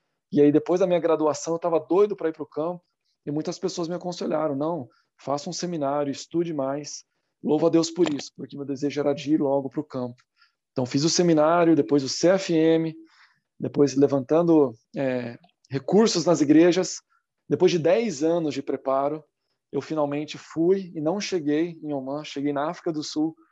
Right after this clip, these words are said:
pra aprimorar a língua inglesa, pra ser uma língua ponte, pra aprender o árabe. Depois de dez anos, é, de muito preparo e estudo, eu cheguei, então, em Omã,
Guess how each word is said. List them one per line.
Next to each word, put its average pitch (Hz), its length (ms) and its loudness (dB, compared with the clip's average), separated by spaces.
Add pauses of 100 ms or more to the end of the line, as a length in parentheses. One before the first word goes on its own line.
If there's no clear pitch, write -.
(320)
pra 139 120 -4
aprimorar 156 680 -2
a 139 80 -4
língua 151 280 -6
inglesa, 147 640 -4 (640)
pra 139 140 -8
ser 147 200 -4
uma 139 140 -4
língua 143 220 -4
ponte, 165 720 -4
pra 147 140 -10
aprender 143 320 -2
o 127 140 0
árabe. 135 340 -4 (520)
Depois 151 320 -4
de 156 60 -4
dez 147 460 -2
anos, 139 500 -8
é, 120 300 -8 (320)
de 131 100 -4
muito 143 220 -2
preparo 143 460 2
e - 20 6
estudo, 143 500 -2 (520)
eu 139 140 2
cheguei, 131 320 2
então, 135 340 0
em 147 80 2
Omã, 143 400 2